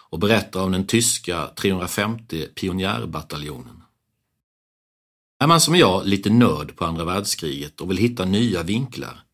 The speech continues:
är Vägen till undergången en guldgruva.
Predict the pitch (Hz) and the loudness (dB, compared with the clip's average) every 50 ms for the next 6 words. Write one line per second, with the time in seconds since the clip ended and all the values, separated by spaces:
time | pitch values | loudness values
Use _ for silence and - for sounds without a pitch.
0 | _ _ _ _ _ _ _ _ _ _ _ _ _ _ _ - 90 87 87 92 | _ _ _ _ _ _ _ _ _ _ _ _ _ _ _ -8 -6 -6 0 2
1 | 107 107 107 104 101 101 98 95 - 101 98 98 - 110 110 117 113 95 87 82 | 2 4 4 4 4 2 0 2 2 2 2 2 2 2 4 4 4 2 0 -2
2 | 82 78 76 76 76 76 80 - - - 82 82 80 80 82 90 95 101 101 98 | -4 -6 -6 -8 -8 -8 -10 -10 -8 -6 -6 -4 -4 -2 0 0 0 0 -2 -6
3 | - - 78 73 - 60 - - | -8 -10 -12 -12 -12 -14 -16 -20